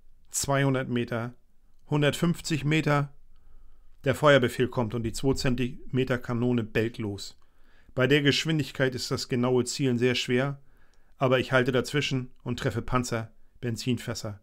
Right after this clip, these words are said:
und Russen. Der zweite P S W hat das Feuer ebenfalls eröffnet und ein Inferno aus Geschossen und Explosionen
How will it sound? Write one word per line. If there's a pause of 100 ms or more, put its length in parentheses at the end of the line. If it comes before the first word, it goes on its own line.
(100)
und
Russen. (1300)
Der
zweite
P
S
W
hat
das
Feuer
ebenfalls
eröffnet
und
ein
Inferno
aus
Geschossen
und
Explosionen